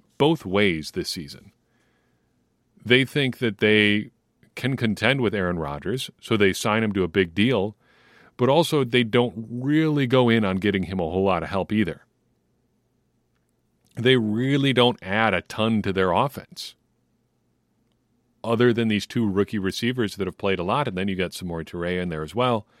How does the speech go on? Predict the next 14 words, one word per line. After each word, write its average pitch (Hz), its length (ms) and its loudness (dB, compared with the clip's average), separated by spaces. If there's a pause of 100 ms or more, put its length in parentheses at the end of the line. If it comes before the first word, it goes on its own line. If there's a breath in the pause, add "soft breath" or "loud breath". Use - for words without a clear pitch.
(1600 soft breath)
You're 123 160 -2
just 156 160 -6
kinda 147 180 -4
hoping 135 500 -4
for 117 200 -2
a 104 60 2
lot. 120 420 0 (1600)
And 107 120 2
hope 131 240 0
isn't 135 240 0
much 113 320 0
of 131 80 -2
a 117 80 0
plan. 156 360 -4